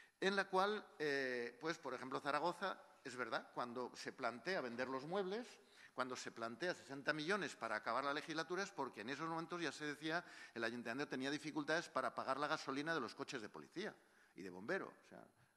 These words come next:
la, las gasolineras empezaban a cortar el suministro por impago. Bueno, en esas condiciones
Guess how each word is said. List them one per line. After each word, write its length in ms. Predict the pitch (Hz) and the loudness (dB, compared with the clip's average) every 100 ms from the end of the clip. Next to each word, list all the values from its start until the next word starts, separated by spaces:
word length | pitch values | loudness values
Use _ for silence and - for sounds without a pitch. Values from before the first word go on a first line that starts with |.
| _ - | _ -8
la, 160 | 104 | -6
las 260 | 113 104 95 | -4 -6 -2
gasolineras 560 | 107 - 107 110 131 | -4 -4 -8 0 0
empezaban 400 | 156 160 160 170 | 0 -6 -2 0
a 80 | 139 | 0
cortar 320 | 120 101 - | -2 -4 -2
el 80 | 113 | -4
suministro 500 | - 117 120 131 160 | -4 -8 -6 -4 -4
por 120 | 127 | -4
impago. 440 | 104 92 - - 67 _ | -8 -8 -10 -10 -16 _
Bueno, 160 | _ - _ - - - - - - - - | _ -20 _ -20 -20 -18 -14 -14 -16 -18 -4
en 120 | 139 | 0
esas 240 | 185 208 - | 2 2 0
condiciones 800 | 196 190 185 220 190 196 220 | 0 0 2 2 4 2 -2